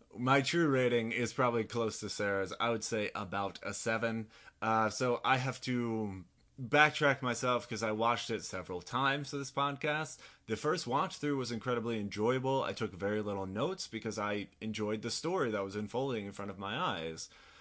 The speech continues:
Uh, going back and watching it, it's not as rewarding the second or third time because there really isn't a lot there. The scenes that are awkward are still very awkward to get through, though there are some highlights in the film as well.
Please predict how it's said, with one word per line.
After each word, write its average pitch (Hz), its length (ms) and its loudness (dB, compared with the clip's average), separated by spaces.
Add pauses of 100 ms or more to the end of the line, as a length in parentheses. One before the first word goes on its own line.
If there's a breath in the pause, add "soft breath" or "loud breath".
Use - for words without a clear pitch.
(160 loud breath)
Uh, 110 340 4
going 123 360 0
back 156 300 6
and 123 160 0
watching 101 340 -2
it, 101 120 -4
it's - 160 -8
not 113 180 -4
as 101 220 -4
rewarding 104 760 0 (100)
the 101 160 -6 (100)
second 95 380 -4
or 90 80 -8
third 92 320 -6
time 131 400 0
because 104 240 -4
there 104 180 -2 (240)
really 101 480 -2 (260)
isn't 120 480 -4
a 117 80 -4
lot 113 300 2 (640 loud breath)
there. 151 440 6
The 123 100 0
scenes 135 280 0
that 120 120 4
are 113 140 4
awkward 113 560 2
are 104 220 0
still 110 240 -4
very 107 440 2
awkward 104 480 -2
to 101 60 -6
get 135 260 -2
through, 120 400 -2 (240 loud breath)
though 127 120 2
there 135 140 2
are 131 140 2
some 123 220 0
highlights 113 580 0
in 104 80 -6
the 95 60 -6
film 92 280 -8
as 82 140 -10
well. 73 400 -8